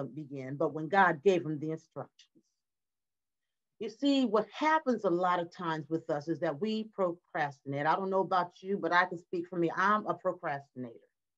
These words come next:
I will wait till the very last minute to do absolutely everything. I'm trying to get better.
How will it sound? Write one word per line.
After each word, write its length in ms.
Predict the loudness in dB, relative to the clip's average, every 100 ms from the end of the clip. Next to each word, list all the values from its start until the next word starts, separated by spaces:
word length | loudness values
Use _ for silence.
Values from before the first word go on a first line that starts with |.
| _ _ _ _ _ _ _ _ _ 0
I 60 |
will 160 | 4 6
wait 240 | 6 4
till 120 | 2 0
the 100 | 2
very 280 | 4 4
last 300 | 6 4 4
minute 240 | -4 -4 -4
to 100 | 2
do 200 | 4 6
absolutely 840 | 6 2 -2 -2 0 0 -2 -4 _ -2
everything. 460 | -2 -2 -12 -14 -20 _ _ _ _ _ _ _ _ _ _ _ _ _ _ 0
I'm 120 | 0
trying 340 | 4 4 6 4
to 60 |
get 240 | 2 0 2
better. 320 | 0 0